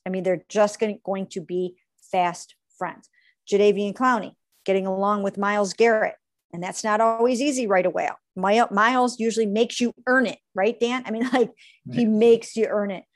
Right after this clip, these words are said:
Speaker 1: But he and Jadeveon, they just clicked, you know, right away during minicamp. And, and I think that bodes well for the defensive future.
Speaker 2: Okay, Tom in Middlebury, Connecticut, he mentioned something that's been going around, and that's this idea that there's always a lot of turnover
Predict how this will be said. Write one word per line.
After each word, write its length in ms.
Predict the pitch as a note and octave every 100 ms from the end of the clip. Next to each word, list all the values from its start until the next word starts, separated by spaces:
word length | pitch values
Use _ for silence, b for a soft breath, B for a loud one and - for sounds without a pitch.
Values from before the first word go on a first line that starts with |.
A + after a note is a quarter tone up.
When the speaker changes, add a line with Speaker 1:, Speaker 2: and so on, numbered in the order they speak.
| _ -
Speaker 1:
But 340 | E3+ G#3+ G3 -
he 240 | A3 A#3
and 140 | B3
Jadeveon, 640 | G3+ G#3 A3 A#3+ C#4 D#4 D#4 _ _ -
they 140 | G3
just 320 | F3+ F3+ -
clicked, 520 | - D4+ - _ - _ _ _ _
you 120 | - F3
know, 280 | E3+ - _ _ G#3
right 140 | A3+
away 240 | A3+ G3
during 260 | D#3 F3+ F3 -
minicamp. 500 | E3+ F3 F3+ F3+ - -
And, 140 | F#3 -
and 120 | G3
I 100 | F#3+
think 240 | G3 F#3
that 180 | F#3+ -
bodes 260 | F#3 F3 -
well 160 | F3+
for 140 | E3 D#3+
the 60 |
defensive 420 | D#3 D#3+ E3 D#3+ -
future. 280 | E3 - - _ _ _ _ -
Speaker 2:
Okay, 120 | C#3+
Tom 340 | - G3 G3
in 120 | F#3+ D#3
Middlebury, 480 | E3 D#3 D#3+ D3
Connecticut, 600 | C3+ C#3+ C#3+ C#3 - C3
he 100 | C#3+
mentioned 380 | D#3 D3+ D3 C#3
something 340 | - D3+ C#3+ C#3
that's 160 | C3
been 160 | - C#3
going 260 | C#3+ C3+
around, 400 | B2+ C3 C3 B2+
and 120 | B2 B2+
that's 180 | C3
this 220 | - B2+ C3+
idea 480 | B2+ C3+ C3+ B2+
that 220 | B2+ B2+ - _ _ _ _ - - -
there's 140 | F3+
always 240 | A3 B3+
a 60 | A#3+
lot 140 | A#3
of 80 | G#3+
turnover 540 | - G#3+ E3 C3 C3